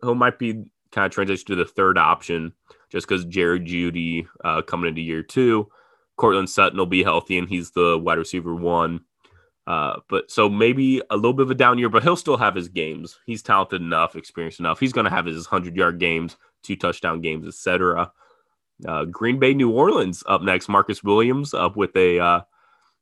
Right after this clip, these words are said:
a lot going on in Green Bay right now, so kinda tough to <laughs> predict what's, uh, gonna be happening. This is either gonna be a very tough matchup for Marcus Williams or a not as hard matchup for Marcus Williams in the Saints secondary,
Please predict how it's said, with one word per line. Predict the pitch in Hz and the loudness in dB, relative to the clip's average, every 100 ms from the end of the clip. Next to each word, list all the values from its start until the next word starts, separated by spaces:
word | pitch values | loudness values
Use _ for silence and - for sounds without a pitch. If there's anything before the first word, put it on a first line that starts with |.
| - | -2
a | 95 | 4
lot | 135 - | 4 4
going | 135 | 4
on | 123 139 | 4 4
in | 135 | 2
Green | 139 143 | 0 0
Bay | 143 147 | 2 2
right | 147 147 | 2 0
now, | 151 175 | -2 -4
so | - 110 98 90 90 - - | 0 4 4 4 0 -6 -2
kinda | 123 107 | 0 0
tough | - 120 - | 2 0 0
to | - 104 98 98 - | 0 0 0 -4 -2
<laughs> | |
predict | 131 120 - 120 117 113 | 0 0 2 0 0 -2
what's, | 101 101 101 _ 156 156 139 - | 2 2 0 _ -20 -20 -20 -4
uh, | 104 101 | 0 0
gonna | 101 104 | 0 0
be | 101 | 0
happening. | 110 - 131 131 | 2 2 2 -2
This | 107 107 | -2 0
is | 104 | -2
either | 101 | 0
gonna | 101 98 | 0 0
be | 98 | 0
a | |
very | 101 98 | 0 0
tough | - 127 | 2 0
matchup | 135 139 143 | 0 -4 -4
for | 151 | -2
Marcus | 151 151 180 | -2 -2 -2
Williams | 190 269 - _ | -2 -2 -6 _
or | 127 139 160 170 254 233 _ _ - | 2 2 2 -2 -4 -6 _ _ 0
a | 131 | 0
not | 139 156 165 156 | 0 0 2 2
as | 123 | 0
hard | - 104 | 2 2
matchup | 98 92 95 87 | 4 0 0 -2
for | 101 | 0
Marcus | 98 87 101 | 2 2 0
Williams | 92 85 87 | -4 -4 -4
in | 90 | -6
the | |
Saints | 85 90 85 - | -4 -4 -4 -6
secondary, | 78 85 82 78 82 | -6 -4 -2 -2 -4